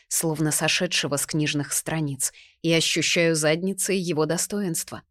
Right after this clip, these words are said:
Наконец, перекинув ногу, молниеносно поднимаюсь и, еле удерживаясь на кажущихся неустойчивыми роликах, отъезжаю в сторону.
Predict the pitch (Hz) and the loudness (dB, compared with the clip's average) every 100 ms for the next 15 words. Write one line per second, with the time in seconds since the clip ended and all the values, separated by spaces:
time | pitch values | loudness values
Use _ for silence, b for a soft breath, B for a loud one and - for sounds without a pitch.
0 | _ _ _ _ _ - 165 - 233 294 | _ _ _ _ _ -4 -2 0 2 2
1 | 294 - B B 202 202 185 214 151 - | 0 -6 B B 2 2 2 2 0 0
2 | 196 254 170 160 170 196 226 254 269 - | 0 2 2 4 4 4 2 2 0 -2
3 | 147 156 147 165 254 262 180 - B B | -2 -2 0 2 2 2 2 -2 B B
4 | 247 247 269 247 226 233 233 196 170 165 | 2 6 6 6 6 4 4 2 2 2
5 | 160 - 160 - 208 180 - 151 - - | 2 0 -2 0 0 0 0 -2 -2 0
6 | 156 165 196 - 226 170 - 139 143 185 | 2 2 0 0 0 0 -2 0 0 2
7 | 269 190 156 - b b b 220 226 208 | 2 2 -2 -6 b b b -2 0 2
8 | 233 240 220 - - 160 160 156 | 4 4 2 -2 -4 -2 -2 -4